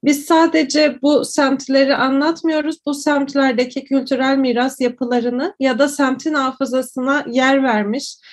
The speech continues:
hafızasında yer tutmuş, e, insan hikayelerine de yer veriyoruz. E, bu insan hikayelerinin yanı sıra, e, semt sakinlerinin de sesine yer veriyoruz. Semt sakinlerinin anlatılarını da bu sözlü tarih projelerinde aslında çektiğimiz kayıtlar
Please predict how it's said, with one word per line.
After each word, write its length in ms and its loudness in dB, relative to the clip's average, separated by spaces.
hafızasında 760 0
yer 400 0
tutmuş, 600 -6
e, 180 6
insan 420 4
hikayelerine 760 2
de 220 0
yer 280 -2
veriyoruz. 680 -6
E, 480 6
bu 520 4
insan 380 4
hikayelerinin 760 2
yanı 280 2
sıra, 480 -2
e, 200 2
semt 340 0
sakinlerinin 920 2
de 240 -2
sesine 520 -2
yer 240 -4
veriyoruz. 440 -6
Semt 260 2
sakinlerinin 800 0
anlatılarını 840 -2
da 260 -2
bu 140 0
sözlü 400 0
tarih 440 -2
projelerinde 960 -2
aslında 500 -4
çektiğimiz 720 -2
kayıtlar 760 0